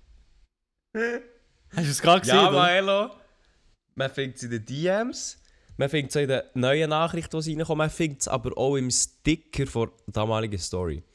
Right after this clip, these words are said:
Speaker 2: Da gse-, also da hört ihr jetzt gerade, liebe Zuhörerinnen und Zuhörer, wie viel Aufmerksamkeit der Milo Romani diesem Ac-, Account schenkt. Die Leute schreiben mir sogar alle „Hallo Elia“, in Klammern, weil es Maelo sowieso nicht liest. Und dann kommt ihre Nachricht.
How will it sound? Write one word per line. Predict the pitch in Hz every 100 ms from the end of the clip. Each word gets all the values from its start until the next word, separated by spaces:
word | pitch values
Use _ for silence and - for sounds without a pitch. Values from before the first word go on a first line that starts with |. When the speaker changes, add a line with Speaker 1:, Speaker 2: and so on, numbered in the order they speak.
| - - -
Speaker 2:
Da | 117
gse-, | - 135
also | 117 110
da | 123
hört | 127 135 131
ihr | 135
jetzt | - -
gerade, | 127
liebe | 123 120 123 117
Zuhörerinnen | 120 110 110 113
und | 101
Zuhörer, | - 107 104 95
wie | 98 135
viel | - 135 117 90 78 _ _ _ _ _ _ _ -
Aufmerksamkeit | 113 117 107 - 101 - 82 80
der | 87
Milo | 87 95 98
Romani | 85 90 95 78
diesem | - 92 95 92 _ _ _ _ -
Ac-, | 90 -
Account | 87 - 87 90 -
schenkt. | 82 76 - - - -
Die | 156
Leute | 208
schreiben | - 220 208
mir | 208
sogar | 202 170 170 -
alle | 156 156 147
„Hallo | 156 160
Elia“, | 127 143 156 151
in | 131
Klammern, | 120 123 143 139
weil | 120
es | 117
Maelo | 117 107 123 131
sowieso | 123 101 104 113
nicht | 120
liest. | 90 85 - - _ _ _ _ _ _ _ _ _ _ _ - -
Und | 92
dann | 101
kommt | 98 101
ihre | 92
Nachricht. | 87 92 85 76